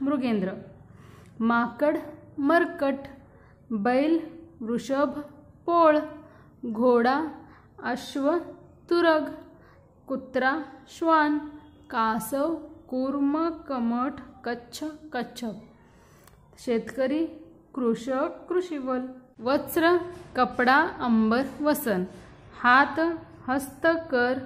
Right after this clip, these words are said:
भुज आणि पाणी. हे पहा,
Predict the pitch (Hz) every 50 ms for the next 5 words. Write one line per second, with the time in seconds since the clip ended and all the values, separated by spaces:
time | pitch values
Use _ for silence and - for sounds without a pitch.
0 | - - 254 233 220 220 233 - 262 277 294 - - - - 254 277 302 320 294
1 | - 285 269 247 220 208 202 220 - - - - - - - - - 262 277 269
2 | 269 226 208 196